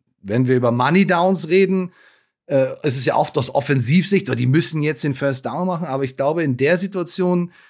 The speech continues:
ist es wirklich ein Money Down für die Defense, weil wenn sie sie in, und zwar gerade in der Situation stoppen, äh, sind sie zu weit weg, um ein Field Goal zu schießen, um ein Two-Score-Game draus zu machen. Ähm, sie sind auch für einen Punt relativ weit,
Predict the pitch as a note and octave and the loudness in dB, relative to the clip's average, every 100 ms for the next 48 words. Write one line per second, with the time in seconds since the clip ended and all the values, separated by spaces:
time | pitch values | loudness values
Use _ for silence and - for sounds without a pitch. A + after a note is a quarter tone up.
0 | - C3 C#3+ B2 C#3 C#3 C3+ B2 B2+ C#3 | -4 0 0 -2 -6 -2 2 4 4 2
1 | D3 C3+ C3 C3 B2+ A#2 G#2 A2+ - G#2 | 0 0 0 0 -2 -6 -6 -8 -6 -6
2 | F2+ A2 A#2+ D3 D3+ D3+ D#3+ C#3+ B2+ _ | -6 -2 0 0 0 -2 -2 -2 -6 _
3 | - - C#3+ C3 - B2+ A2+ C#3 G#3+ G3 | -20 -4 0 0 0 -2 0 0 2 2
4 | B2+ B2+ D3 D3 B2 C3+ B2 - C3 B2 | 0 0 2 2 0 -4 -4 -2 -2 -2
5 | B2 D3+ F3 G3+ G3 F#3+ - _ _ _ | -2 -2 -2 0 -2 -2 -10 _ _ _
6 | _ _ - A#2 A2 G#2 D#3+ - D3 - | _ _ -10 -8 -6 -2 0 0 -4 -4
7 | - G#3+ G3+ F#3 E3+ C#3+ F3 F3 - D3+ | 0 2 4 2 0 0 -2 -2 -6 0
8 | C3+ B2+ C3 F#3+ F#3+ G3 F#3 E3+ G3 F3+ | 2 2 0 -2 0 -4 -2 -4 -4 -4
9 | E3+ D3+ B2+ F#3 F3+ F#3 E3 E3 E3+ D#3+ | -4 -6 -6 -8 -6 -6 -4 -4 -6 -6
10 | D#3 - - D#3 D3+ D3+ D3+ - _ _ | -8 -8 -8 -6 -6 -6 -10 -12 _ _
11 | _ - B2+ B2 B2 B2 A#2 A#2 _ - | _ -6 0 0 2 0 -2 -6 _ -10
12 | C3 B2+ A2+ D3 C#3 A#2+ B2+ C3+ B2+ - | -6 -4 0 0 -2 -6 -4 0 0 0
13 | C#3 E3+ - C#3 C#3+ D3 B2+ B2 A#2 | 0 0 0 0 0 -4 -2 -2 -2